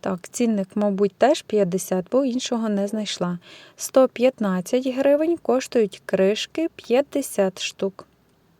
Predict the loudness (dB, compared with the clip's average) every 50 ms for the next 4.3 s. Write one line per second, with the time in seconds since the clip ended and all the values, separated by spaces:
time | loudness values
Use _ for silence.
0 | _ _ _ _ _ _ _ _ -20 _ _ _ _ _ _ -8 -2 0 2 2
1 | 2 2 2 2 2 2 2 0 2 0 -2 -2 0 -6 -6 -4 _ 0 0 2
2 | 2 0 0 0 0 -2 -2 -2 -4 -6 -6 -2 -2 -2 2 2 2 2 2 0
3 | 0 -4 -6 -2 0 0 0 0 -2 -4 -4 _ -4 -4 -4 -2 -2 -4 -4 -2
4 | -4 -6 -6 0 0 0